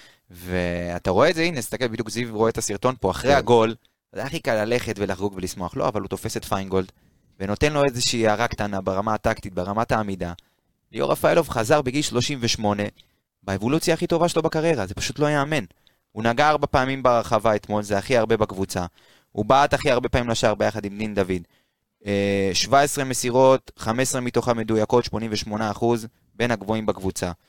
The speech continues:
Speaker 1: מאבקים הגנתיים, כמו שזיו אמר, זה לא רק ברמה ההגנתית, זה גם ברמה ההתקפית.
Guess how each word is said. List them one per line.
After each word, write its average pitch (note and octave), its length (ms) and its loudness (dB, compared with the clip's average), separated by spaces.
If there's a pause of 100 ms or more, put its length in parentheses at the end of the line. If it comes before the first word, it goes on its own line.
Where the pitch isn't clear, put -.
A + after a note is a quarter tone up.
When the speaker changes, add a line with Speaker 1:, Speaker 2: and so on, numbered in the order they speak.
(540)
Speaker 1:
מאבקים G#2+ 420 2
הגנתיים, C3 480 0
כמו B2+ 140 -2
שזיו A#2+ 340 0
אמר, B2+ 320 2
זה A2+ 140 2
לא C3+ 80 6
רק D3 140 6
ברמה C3+ 260 2
ההגנתית, B2 380 -2
זה A2+ 60 -8
גם A2+ 140 -4
ברמה A#2+ 260 0
ההתקפית. B2 500 -2